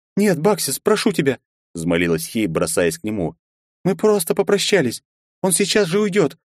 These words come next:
и ты больше никогда его не увидишь, клянусь!» «Отлично! Вот пусть и проваливают, пока я добрый!»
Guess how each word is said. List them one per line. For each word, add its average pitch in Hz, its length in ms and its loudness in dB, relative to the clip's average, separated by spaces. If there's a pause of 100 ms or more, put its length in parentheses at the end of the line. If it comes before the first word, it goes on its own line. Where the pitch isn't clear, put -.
и 180 40 -6
ты 208 100 2
больше 202 260 0
никогда 202 340 0
его 196 180 4
не 202 100 0
увидишь, 180 360 0
клянусь!» 214 440 0 (480)
«Отлично! 117 800 0 (440)
Вот 165 260 2
пусть 175 240 2
и 180 40 2
проваливают, 180 560 4
пока 127 220 0
я 139 140 4
добрый!» 104 420 -2